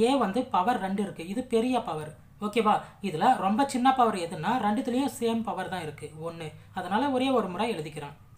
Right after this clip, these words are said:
சரியா? அதே மாதிரி தான் இதுலயும். இது B power three இருக்கு, இங்க பி இருக்கு, இங்கேயும் பி இருக்கு. இது ரெண்டுமே சமம் தான், ஓகேவா? அதனால ஒரே ஒரு முறை மட்டும் எழுதிக்கிறேன். இங்க வந்து சி இல்லவே இல்ல, சரியா?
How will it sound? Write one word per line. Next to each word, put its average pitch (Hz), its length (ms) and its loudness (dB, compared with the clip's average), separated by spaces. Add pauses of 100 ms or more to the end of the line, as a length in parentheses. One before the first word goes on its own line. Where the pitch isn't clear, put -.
சரியா? 185 260 -2 (360)
அதே 277 160 2 (100)
மாதிரி 208 200 4
தான் 214 200 2
இதுலயும். 156 340 -6 (240)
இது 269 100 0 (120)
B 240 140 2
power 220 300 0 (120)
three 254 120 0 (120)
இருக்கு, - 220 -8 (260)
இங்க 208 200 2 (140)
பி 208 100 -2 (120)
இருக்கு, 170 260 -4
இங்கேயும் 220 400 0
பி 185 80 -4 (120)
இருக்கு. 151 220 -10 (260)
இது 156 160 -6
ரெண்டுமே 196 360 0
சமம் 175 340 -4
தான், 147 160 -8 (100)
ஓகேவா? 190 380 -4
அதனால 214 280 -2
ஒரே 214 200 0 (100)
ஒரு 180 100 -2
முறை 165 160 -8
மட்டும் 208 340 -4
எழுதிக்கிறேன். 143 420 -12 (760)
இங்க 302 160 4
வந்து 254 240 6
சி 294 260 -2
இல்லவே 226 420 4
இல்ல, 151 140 -6 (400)
சரியா? 208 260 2